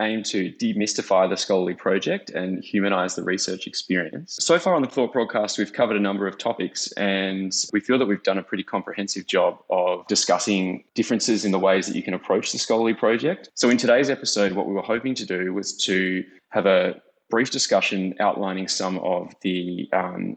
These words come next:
key points that we've learnt so far as a way of summarising what we know and providing a bit of a roadmap for, um, trainees, uh, completing their scholarly project in the future. So today we're joined by our deputy editor, Andrew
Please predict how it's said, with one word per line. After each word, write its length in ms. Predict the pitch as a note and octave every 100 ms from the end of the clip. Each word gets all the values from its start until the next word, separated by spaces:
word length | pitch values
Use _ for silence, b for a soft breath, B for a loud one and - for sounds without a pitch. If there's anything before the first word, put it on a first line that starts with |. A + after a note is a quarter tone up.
| -
key 260 | - A2 G#2+
points 260 | A2 D3 -
that 60 | -
we've 140 | G#2
learnt 240 | F#2+ G2+ -
so 160 | G#2
far 420 | G2 F2 F#2 F3+ A3 B B B -
as 120 | G#2
a 20 |
way 240 | G#2+ G#2 G2
of 180 | F#2 - _
summarising 640 | - - G#2+ G#2 F#2+ F#2 F2
what 140 | F2+
we 80 | F#2
know 420 | F#2 G#2 A#2+ D3 -
and 400 | G2+ F#2 F#2 -
providing 400 | G2 F#2 F2+ F2+
a 40 |
bit 120 | F#2
of 100 | F#2+
a 40 | F2+
roadmap 440 | F2+ F2 F2+ E2+ -
for, 540 | - F2+ F2 F2+ -
um, 300 | F2+ F2 E2+
trainees, 720 | - F#2 F2 F2+ - - - -
uh, 180 | - G1+ -
completing 460 | - - A2+ F#2 F#2
their 220 | F2+ F2
scholarly 340 | - F#2 F2
project 380 | - F2 E2+ -
in 60 | F#2
the 60 | -
future. 360 | - - - B B B _
So 160 | C3+
today 340 | C3 - C#3 C#3
we're 100 | C3+
joined 440 | A#2+ B2 A#2 A#2 -
by 320 | G2 G2 G2
our 240 | - G2 F#2
deputy 480 | G#2 - G2+ F#2+ -
editor, 320 | G#2 G2+ G2+ - -
Andrew 360 | F#2+ F2+ F#2